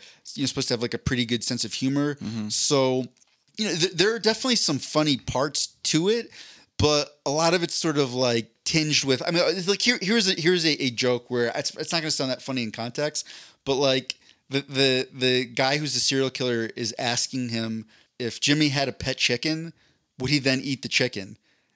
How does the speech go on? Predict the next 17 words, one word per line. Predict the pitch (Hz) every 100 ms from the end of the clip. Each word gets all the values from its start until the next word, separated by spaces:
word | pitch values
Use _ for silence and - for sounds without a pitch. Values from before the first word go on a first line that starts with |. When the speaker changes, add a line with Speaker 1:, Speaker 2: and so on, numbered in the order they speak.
| _
Speaker 1:
And | 110
Jimmy's | 135 151
like, | 143
"What | 143
the | -
fuck | - 170
are | 165
you |
ta-, | 143 147
nobody, | 147 160
you | 147
don't | 180
have | 190 196
a |
pet | - 180
chicken." | - 190 143 110 110
Like, | 123 123 120